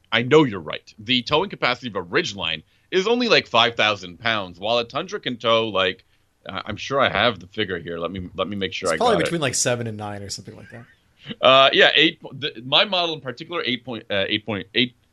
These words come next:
Speaker 1: thousand three hundred,
Speaker 2: Yeah.
Speaker 1: uh, pounds,
Speaker 2: I
Speaker 1: which
Speaker 2: mean,
Speaker 1: is a
Speaker 2: that's,
Speaker 1: ton.
Speaker 2: that's a
Speaker 1: That's
Speaker 2: pretty
Speaker 1: like
Speaker 2: big difference.
Speaker 1: fifty percent, over fifty percent more, right?
Speaker 2: <laughs>
Speaker 1: Um, but I'm gonna be blunt. I don't think that this Tundra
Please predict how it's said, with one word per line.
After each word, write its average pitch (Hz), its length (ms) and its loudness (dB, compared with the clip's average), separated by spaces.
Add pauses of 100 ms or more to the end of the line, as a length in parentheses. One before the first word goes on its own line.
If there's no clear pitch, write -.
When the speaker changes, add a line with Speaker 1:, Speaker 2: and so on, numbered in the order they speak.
Speaker 1:
thousand 107 420 0
three 95 160 -10
hundred, 82 280 -14 (300)
Speaker 2:
Yeah. - 180 -12
Speaker 1:
uh, 73 300 -14 (160)
pounds, - 380 -16 (200)
Speaker 2:
I - 60 -8
Speaker 1:
which 123 60 -2
Speaker 2:
mean, 220 100 4
Speaker 1:
is - 0 -
a - 40 8
Speaker 2:
that's, - 120 0
Speaker 1:
ton. 98 160 2
Speaker 2:
that's 190 220 -8
a 285 60 -2
Speaker 1:
That's 185 40 -6
Speaker 2:
pretty 165 140 2
Speaker 1:
like 165 100 4
Speaker 2:
big 120 80 -4
difference. 202 320 2
Speaker 1:
fifty - 20 -2
percent, 151 380 -2 (180)
over 185 220 4
fifty 151 220 -2
percent 202 320 2
more, - 220 2
right? 127 260 -4
Speaker 2:
<laughs> - 40 -20 (520)
Speaker 1:
Um, 135 600 4 (480)
but 196 380 2 (120)
I'm 175 220 -2
gonna 185 200 0
be 202 100 -4
blunt. 139 400 -2 (100)
I 127 100 4
don't 143 360 -2
think 139 260 -6
that 127 160 -4
this 113 140 -8
Tundra 117 360 -4